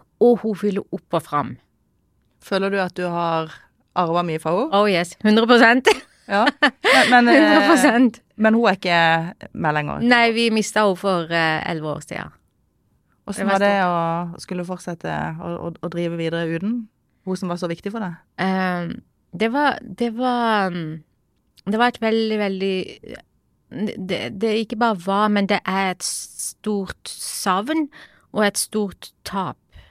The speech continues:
Speaker 1: Og, eh, <clears throat> jeg, når, når hun, hun gikk jo bort til India, og vi reiste ned til India, og jeg opplevde veldig at, ehm,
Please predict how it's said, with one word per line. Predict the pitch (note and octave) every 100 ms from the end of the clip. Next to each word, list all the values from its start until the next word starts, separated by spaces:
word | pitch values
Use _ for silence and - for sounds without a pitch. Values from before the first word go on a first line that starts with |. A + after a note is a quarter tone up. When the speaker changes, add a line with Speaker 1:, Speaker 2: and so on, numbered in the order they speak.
| _ _ -
Speaker 1:
Og, | A3 A3
eh, | G#3 F#3 E3+ F3 - - _ _ _ _ - -
<clears throat> |
jeg, | B3+ C4 - A3+ - - _ _ _ _ _ _ -
når, | A3 A#3+ -
når | B3+
hun, | A3+ C4+
hun | - C4
gikk | B3+
jo | C4+
bort | A3+ B3+ -
til | G3+
India, | F#3 F3 C#3 -
og | - G#3 G3+
vi | G3+
reiste | G3 F#3+ -
ned | G3 F3
til | F3+
India, | E3+ D#3+ E3+ E3 -
og | G3+ A3 - _ _ _ _ _ _ _
jeg | G#3
opplevde | G#3+ - A3 G#3 G#3+
veldig | G3+ G3 F#3+ A3
at, | - G3 F3+ - -
ehm, | F#3+ F3+ E3 D#3 D#3+